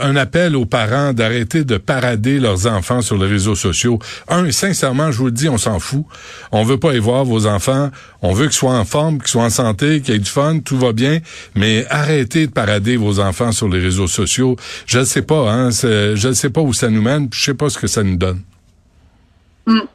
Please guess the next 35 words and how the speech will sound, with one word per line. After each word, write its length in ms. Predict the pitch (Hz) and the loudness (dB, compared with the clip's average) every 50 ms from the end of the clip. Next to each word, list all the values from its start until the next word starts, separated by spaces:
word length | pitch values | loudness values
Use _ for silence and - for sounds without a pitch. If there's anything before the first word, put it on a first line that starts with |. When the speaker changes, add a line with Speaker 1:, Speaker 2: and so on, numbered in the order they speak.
| _ _ - - - - | _ _ -8 -8 -6 -4
Speaker 2:
Puis 80 | - 247 | -2 0
peut-être 220 | 226 233 330 320 320 | 0 2 0 0 0
la, 180 | 349 262 247 247 | 0 -2 0 0
la 120 | 240 233 | 0 0
dernière 280 | 226 240 240 233 233 233 | 0 0 0 0 -2 -2
chose 180 | 247 302 320 - | 0 -2 -2 0
que 100 | - 262 | 0 0
j'ajouterais 480 | 247 240 214 220 214 208 - - 294 311 | 0 0 0 -2 -4 -8 -10 -8 -8 -6
par 160 | - 294 220 | -4 -2 -2
rapport 220 | 208 202 - 247 277 | -2 -2 -2 -2 -2
à 80 | 269 208 | -2 -4
l'article 380 | 208 - - _ - 294 240 | -6 -8 -12 _ -8 -8 -8
d'hier, 340 | 220 220 214 240 240 262 294 285 262 | -8 -6 -2 -2 0 0 -2 -4 -6
où 60 | 294 | -6
je 100 | 302 - | -6 -6
me 100 | 226 202 | -6 -6
montre 280 | 208 214 233 254 262 - | -4 -2 -2 0 -2 -2
très 140 | - 330 302 | -2 -6 -6
critique 440 | - - - 254 - - 320 285 - | -4 -2 -4 -4 -2 -2 -6 -4 -2
parce 160 | - 226 226 | -2 -4 -2
qu'on 160 | - 240 220 | -2 -2 -2
a 80 | 208 196 | -2 -2
parlé 260 | - 208 208 226 320 | -2 -2 -2 -2 -2
d'une 200 | 294 285 247 233 | 0 2 0 0
technologie 560 | - - 208 - 247 220 202 208 202 214 240 | 0 -4 -4 -2 -2 -2 -2 -2 -4 -2 0
dans 120 | 269 285 220 | 0 0 2
l'article, 460 | 202 175 - - _ _ 262 262 - - - - - | 0 -4 -6 -8 _ _ -8 -8 -8 -10 -12 -6 -2
Speaker 1:
Ouais. 220 | 117 123 131 143 | 0 2 2 2
Speaker 2:
euh, 100 | 208 202 | 0 -2
Pim, 160 | - - 262 233 | -2 -2 -2 0
Speaker 1:
Ah 140 | - 110 | 2 2
oui. 180 | 117 135 151 156 165 | 2 2 2 0 0
Speaker 2:
euh, 160 | 208 208 208 202 - | -2 -4 -6 -6 -4
Pim 160 | 262 262 262 262 - - 240 240 240 262 | -2 -2 -2 -2 0 0 0 0 0 0
Eye. 120 | 277 277 | -4 -6